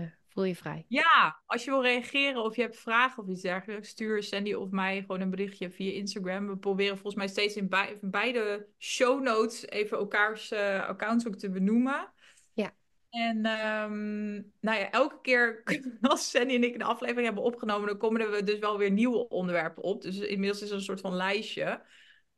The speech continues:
Speaker 2: Maar mocht je nou zelf onderwerpen hebben waarvan je denkt van, "Nou, daar ben ik wel benieuwd naar,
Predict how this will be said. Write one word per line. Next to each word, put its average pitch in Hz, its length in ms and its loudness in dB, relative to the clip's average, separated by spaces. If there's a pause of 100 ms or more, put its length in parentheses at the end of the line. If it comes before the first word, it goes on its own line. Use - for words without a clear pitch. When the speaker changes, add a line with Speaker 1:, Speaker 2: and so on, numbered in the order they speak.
(160)
Speaker 2:
Maar 220 220 0
mocht 269 220 0
je 285 60 -2
nou 269 220 2
zelf 247 360 2
onderwerpen 214 580 2
hebben 196 220 0
waarvan 196 320 0
je 190 80 0
denkt 196 280 0
van, 208 120 -10
"Nou, 185 220 0
daar 175 80 -12
ben 190 120 -4
ik 208 80 -8
wel 202 160 0
benieuwd 208 400 4
naar, 190 460 -2